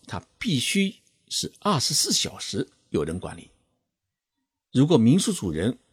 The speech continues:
无法与客人同住在一起，那么就必须委托第三方的管理公司进行管理，管理员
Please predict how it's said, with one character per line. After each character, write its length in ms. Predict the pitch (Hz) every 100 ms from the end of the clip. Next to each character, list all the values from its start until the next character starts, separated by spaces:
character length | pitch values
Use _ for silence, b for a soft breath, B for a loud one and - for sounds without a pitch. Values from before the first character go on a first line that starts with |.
| _
无 280 | - 110 208
法 260 | 226 156 110
与 140 | 87
客 220 | - -
人 200 | 98 82 -
同 240 | - 98 147
住 120 | 214
在 140 | 120
一 100 | 65
起， 260 | 76 - - _ _ _ -
那 80 |
么 120 | 85 76 b -
就 160 | 80 - -
必 200 | 175 127
须 260 | - 196
委 180 | 294 -
托 160 | - - -
第 160 | 175
三 200 | 135 165
方 180 | 170 190
的 140 | 185 -
管 220 | - 101
理 60 | -
公 160 | 113
司 160 | 92 170
进 140 | -
行 40 | 95
管 160 | -
理， 140 | - - _ _ _ _ _ _ _ _ _
管 220 | - 123 135
理 140 | 92
员 260 | 87 110